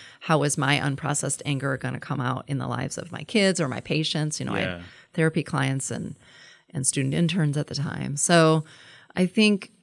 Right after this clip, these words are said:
Speaker 1: how can we be more curious and be more like, what is the instruction of anger? What is anger?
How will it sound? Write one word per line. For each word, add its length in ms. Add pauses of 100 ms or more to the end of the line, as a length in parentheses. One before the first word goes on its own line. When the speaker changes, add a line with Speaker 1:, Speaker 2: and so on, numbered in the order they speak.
(600)
Speaker 1:
how 180
can 160
we 120
be 160
more 160
curious 500
and 140
be 200
more 220
like, 180
what 300
is 220
the 140
instruction 600
of 260
anger? 400
What 240
is 220
anger? 540